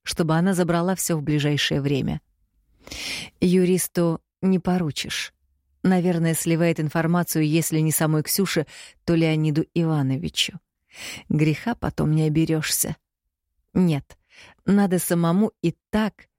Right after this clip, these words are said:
чтобы ни у кого и мысли не возникло, что он ищет встречи с женой. Перебрав возможные варианты,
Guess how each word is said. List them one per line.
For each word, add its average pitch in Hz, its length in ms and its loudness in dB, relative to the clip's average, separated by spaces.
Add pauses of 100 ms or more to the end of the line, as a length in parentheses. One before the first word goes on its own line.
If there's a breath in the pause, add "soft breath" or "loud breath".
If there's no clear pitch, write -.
(160)
чтобы 208 320 0
ни 214 80 4
у 208 80 2
кого 214 240 0
и - 200 -2
мысли 185 400 2
не 143 120 2
возникло, 156 560 0 (300 soft breath)
что - 380 -4
он 233 200 2 (140)
ищет 165 400 0
встречи 143 460 -2
с 135 40 -2
женой. 135 600 -2 (1300 loud breath)
Перебрав 175 440 2 (100)
возможные 160 640 0
варианты, 160 580 0